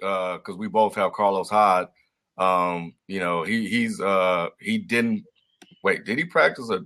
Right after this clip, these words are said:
did he not practice? Hold on. Yeah, he's not gonna practice Wednesday. He has a stress fa-, fracture in his foot, um, but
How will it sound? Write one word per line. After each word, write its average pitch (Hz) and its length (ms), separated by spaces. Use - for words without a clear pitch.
did 87 140
he 82 60
not 82 260
practice? 76 380
Hold 80 180
on. - 200
Yeah, 117 180
he's 147 160
not 143 140
gonna 127 140
practice 113 420
Wednesday. 113 400
He 226 80
has 196 160
a 110 40
stress 127 300
fa-, 117 240
fracture 117 420
in 110 40
his 107 140
foot, 123 380
um, 107 320
but 120 380